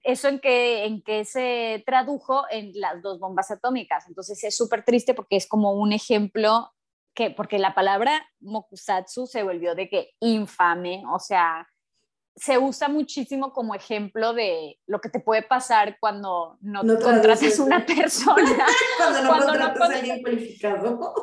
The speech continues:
Speaker 1: Claro, claro, cuando no contratas una persona que realmente entiende una cultura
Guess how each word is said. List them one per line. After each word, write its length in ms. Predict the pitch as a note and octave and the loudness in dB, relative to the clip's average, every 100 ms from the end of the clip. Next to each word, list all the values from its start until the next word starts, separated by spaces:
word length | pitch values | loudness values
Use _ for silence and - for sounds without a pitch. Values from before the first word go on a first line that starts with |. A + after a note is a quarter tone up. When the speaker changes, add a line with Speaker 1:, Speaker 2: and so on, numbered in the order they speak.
| - | -4
Speaker 1:
Claro, 640 | D4 D#4 E4 E4+ B3+ A3 | 0 2 2 0 -2 -4
claro, 360 | - E4 A#4 C4 | -4 -2 -2 -6
cuando 240 | A3 G#3 | -10 -10
no 220 | A3+ B3+ | -8 -6
contratas 460 | B3+ E4+ D4+ - - | -4 -4 -4 -6 -4
una 160 | D4 C#4+ | -2 -2
persona 340 | C4+ B3 A#3+ | -2 -2 0
que 160 | B3+ G#3 | 0 0
realmente 460 | G#3 G3+ A3 A3 | 0 -2 -2 -2
entiende 400 | A3+ G#3 G#3+ G#3+ | -2 0 0 0
una 180 | A3+ A3+ | -4 -4
cultura 720 | - G#3 F#3+ G#3+ G3+ F#3+ G#3 | -2 -4 -2 -2 0 0 -2